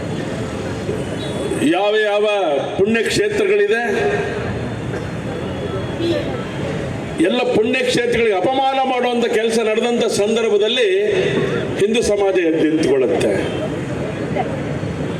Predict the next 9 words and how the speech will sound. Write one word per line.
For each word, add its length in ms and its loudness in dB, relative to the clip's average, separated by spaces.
ತಿರುಪತಿ 480 2
ಬೆಟ್ಟ 200 0
ನಮ್ದಲ್ಲ. 380 0
ನಾವು 220 2
ಯಾವಾಗಲೂ 400 0
ಹೇಳ್ತೇವೆ, 400 2
ಏಳು 220 2
ಬೆಟ್ಟದ 300 2
ಒಡೆಯ 220 2